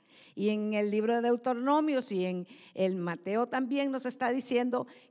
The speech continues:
que al Señor nuestro Dios vamos a adorar. Entonces, Dios sí demanda de nuestra vida que nosotros presentemos a Él adoración.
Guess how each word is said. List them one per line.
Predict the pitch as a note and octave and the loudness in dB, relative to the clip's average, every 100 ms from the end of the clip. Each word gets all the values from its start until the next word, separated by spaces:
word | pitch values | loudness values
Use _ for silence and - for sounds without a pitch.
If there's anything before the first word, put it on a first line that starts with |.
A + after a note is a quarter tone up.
| _ | _
que | A#3+ B3 B3 - - | 4 6 4 0 0
al | A3+ A3 | 0 0
Señor | - G3 G#3 G#3+ A#3+ C4+ C4+ C4+ | -2 -2 -2 0 2 2 2 -2
nuestro | A#3 A#3 G#3+ - G#3 F#3 | 0 0 0 -2 0 0
Dios | G3+ G#3+ A#3+ A#3+ - - F3 | 2 4 4 2 -6 -10 -4
vamos | G3+ A3 A#3+ A#3+ - - | -2 0 0 -2 -6 -4
a | F#3 | -2
adorar. | G#3 A3+ C#4+ E4+ C4 - _ _ _ - - | 0 0 0 -2 -4 -12 _ _ _ -20 -4
Entonces, | A#3+ A3+ E4+ G4 F4 C4 - | -4 0 0 2 0 -2 -10
Dios | A3+ G3 C4 C#4+ D#4 | -10 -2 4 4 2
sí | - - - D4+ E4 A#3+ G3+ | -4 -8 -4 2 4 2 0
demanda | F#3+ B3+ B3+ C4 D#4 E4+ D#4 | 6 6 8 4 4 2 -2
de | C4+ A#3+ | -4 -4
nuestra | A#3 A3 - G#3 | -6 -6 -2 -2
vida | G#3 C4+ B3 B3+ - | 2 0 0 -6 -6
que | G#3+ | -4
nosotros | G3 F#3 - - C4+ C4 B3 B3+ | -4 -6 -4 2 2 2 -2 -4
presentemos | - A3 G#3 G#3 F#3+ F#3+ - A#3 B3+ B3 A#3+ - | -4 -4 -4 -4 -6 -6 -2 0 2 0 -2 -8
a | - G#3 F#3+ | 0 2 4
Él | G3 A3 A#3+ - | 2 2 -2 -6
adoración. | G3 G3 G3+ A3 - D#4 E4+ A#3+ | -4 -2 -2 -4 -4 -2 -2 -4